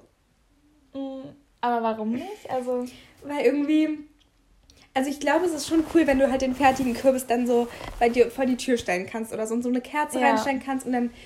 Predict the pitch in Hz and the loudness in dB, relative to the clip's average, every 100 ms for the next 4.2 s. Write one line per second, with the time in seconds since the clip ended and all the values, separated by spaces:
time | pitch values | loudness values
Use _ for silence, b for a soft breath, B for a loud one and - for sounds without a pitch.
0 | B - 247 262 254 240 233 240 294 285 | B -6 -4 -4 -2 -2 -2 -2 0 -2
1 | 285 277 269 254 247 240 - - - 262 | 0 0 0 0 0 0 -2 -6 -2 -2
2 | 262 - 247 254 254 - - 262 247 - | -2 -4 -2 2 2 0 -6 -6 -6 -4
3 | 240 233 233 247 285 359 269 254 - - | -6 -4 0 2 2 0 -6 -8 -8 -2
4 | 254 294 | 0 0